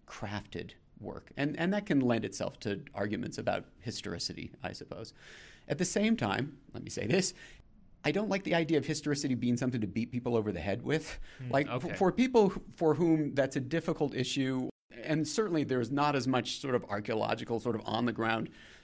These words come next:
Speaker 1: evidence as I would like to see. Like, I understand that people have different ideas, and that's okay. Like, let's read the Book of Mormon. Let's not l-, let that be a, a stumbling block. There is plenty in this book that I think is wise and valuable and spiritual and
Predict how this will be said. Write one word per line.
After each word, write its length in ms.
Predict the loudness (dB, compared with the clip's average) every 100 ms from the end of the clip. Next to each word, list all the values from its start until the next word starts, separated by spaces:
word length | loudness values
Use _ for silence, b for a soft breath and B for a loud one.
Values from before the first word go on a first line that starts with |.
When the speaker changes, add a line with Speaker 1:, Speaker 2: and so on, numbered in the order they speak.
| B
Speaker 1:
evidence 360 | 2 4 2 2
as 120 | 0 0
I 200 | 2 2
would 180 | 2 2
like 280 | 2 2
to 80 | -2
see. 300 | -2 -2 -2 -2
Like, 180 | 0
I 140 | 2 2
understand 560 | 0 -2 -4 -6 -8 -12 B -6
that 140 | -2
people 220 | 0 0
have 200 | 2 0
different 520 | -2 -2 -2 -2 -4 -10 -4
ideas, 280 | -2 -2 0
and 320 | 0 0 -4 B -8
that's 500 | -4 -4 -4 -10 -12 -6
okay. 400 | -4 -2 -2 -4 0
Like, 200 | 0 0
let's 280 | -2 -4 -12 _ -14 -2
read 220 | 2 2
the 60 | 0
Book 180 | -2 0
of 80 | 0
Mormon. 220 | 0 0
Let's 180 | -2 -2
not 180 | -2 -2
l-, 80 | -6
let 220 | 0 2 4
that 200 | 2 4
be 100 | 2
a, 80 | 2 -2 -8
a 80 |
stumbling 520 | -6 -4 -4 -4 -6 -8
block. 260 | -8 -10 -16 B B -2
There 120 | -2
is 140 | -2
plenty 480 | -8 -8 -4 0 0
in 100 | 2
this 180 | 2 0
book 280 | -4 -4 -2
that 100 | -4
I 100 | -2
think 220 | -4 -4
is 200 | -4 -6 b b b -10
wise 600 | -2 0 0 0 0 -2
and 200 | -6 -4
valuable 720 | -2 0 0 0 -2 -2 -4
and 220 | -6 -8
spiritual 840 | -8 -8 -4 -2 -2 -2 -4 -4 -4
and 340 | -4 -4 -4